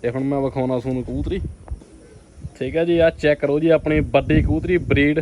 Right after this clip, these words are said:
ਕੱਲੀ ਕੱਲੀ ਚੀਜ਼ ਆਪਾਂ ਤੁਹਾਨੂੰ ਵੀਡੀਓ ਵਿੱਚ ਦੱਸਾਂਗੇ। ਪਹਿਲਾਂ ਤੁਸੀਂ ਪ੍ਰਾਈਸ ਕਨਫਰਮ ਕਰਕੇ, ਠੀਕ ਹੈ ਜੀ, ਜੋੜਾ ਆਪਣੇ ਘਰ ਮੰਗਵਾ ਲਓ ਜੀ, ਇਸ ਗੱਲ ਦੀ ਗਾਰੰਟੀ ਆ, ਜੋੜਾ ਤੁਸੀਂ ਇਹ ਨਹੀਂ ਛੱਡਦੇ ਮੇਰਾ ਵੀਰ। ਬਾਕੀ ਚਲੋ, ਜਿਹਨੇ ਪਹਿਲਾਂ ਵੀਡੀਓ ਵੇਖ ਲਈ,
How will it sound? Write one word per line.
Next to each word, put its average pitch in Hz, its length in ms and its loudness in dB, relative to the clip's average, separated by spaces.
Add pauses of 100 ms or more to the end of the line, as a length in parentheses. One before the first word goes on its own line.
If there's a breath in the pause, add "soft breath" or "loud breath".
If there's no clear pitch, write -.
(260)
ਕੱਲੀ 180 240 0
ਕੱਲੀ 185 220 0
ਚੀਜ਼ 170 220 0
ਆਪਾਂ 165 180 2
ਤੁਹਾਨੂੰ 160 280 2
ਵੀਡੀਓ 185 280 2
ਵਿੱਚ 185 200 -6
ਦੱਸਾਂਗੇ। 165 480 4
ਪਹਿਲਾਂ - 340 6
ਤੁਸੀਂ 170 320 -2
ਪ੍ਰਾਈਸ 151 420 2
ਕਨਫਰਮ 147 500 -2
ਕਰਕੇ, - 420 -2 (460 loud breath)
ਠੀਕ - 200 0
ਹੈ 185 60 4
ਜੀ, 202 160 -4
ਜੋੜਾ 151 320 0
ਆਪਣੇ 175 280 0
ਘਰ - 220 0
ਮੰਗਵਾ 139 320 0
ਲਓ 135 120 -2
ਜੀ, 156 140 -2
ਇਸ 147 240 0
ਗੱਲ 147 180 0
ਦੀ 151 120 0
ਗਾਰੰਟੀ 143 420 -2
ਆ, 156 100 -4 (200)
ਜੋੜਾ 139 260 0
ਤੁਸੀਂ 143 280 -4
ਇਹ 139 60 0
ਨਹੀਂ 135 160 -4
ਛੱਡਦੇ 123 300 -8
ਮੇਰਾ 117 200 -10
ਵੀਰ। 113 180 -10
ਬਾਕੀ 131 280 -6
ਚਲੋ, 147 220 -2
ਜਿਹਨੇ 139 220 -4
ਪਹਿਲਾਂ 156 300 0
ਵੀਡੀਓ 151 240 -2
ਵੇਖ 143 200 -2
ਲਈ, 156 160 -4